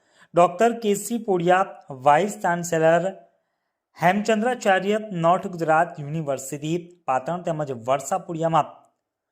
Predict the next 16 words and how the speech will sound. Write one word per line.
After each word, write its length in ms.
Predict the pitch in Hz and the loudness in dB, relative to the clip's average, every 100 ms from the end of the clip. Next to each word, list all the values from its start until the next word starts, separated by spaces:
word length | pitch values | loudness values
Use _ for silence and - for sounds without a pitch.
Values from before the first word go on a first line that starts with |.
| _ _ - | _ _ 0
આ 60 | |
કાર્યક્રમ 560 | 170 175 190 214 240 247 | 4 4 2 -2 -6 -6
સૈયદ 440 | - 190 185 208 240 | -4 -2 0 0 0
સલીમુદ્દીન 680 | 214 190 185 185 165 202 | -2 -4 -4 -6 -4 -4
ચિશ્તી 360 | 202 185 175 196 | -4 -8 -10 -8
મુતામિયા 480 | 175 165 160 156 147 | -6 -2 -2 -2 -4
માંગરોળના 520 | 143 139 143 160 175 | -2 -4 -4 -4 -4
ગાદીપતિના 680 | 151 139 139 139 143 147 143 | -2 -2 -2 -10 -10 -8 -8
આશીર્વાદ 680 | 135 135 139 202 151 135 147 | -6 -10 -8 -10 -4 -2 -2
સાથે 420 | - 151 143 170 | -4 -6 -4 -4
મુખ્ય 300 | 170 143 143 | -6 -8 -10
મહેમાનોનું 540 | 135 123 123 123 127 | -10 -10 -12 -10 -14
સ્વાગત 420 | 123 135 117 120 131 | -10 -6 -4 -6 -10
કરવામાં 240 | 131 131 | -8 -8
આવ્યું 200 | 135 147 | -6 -6
હતું. 360 | 180 170 - | -2 -2 -2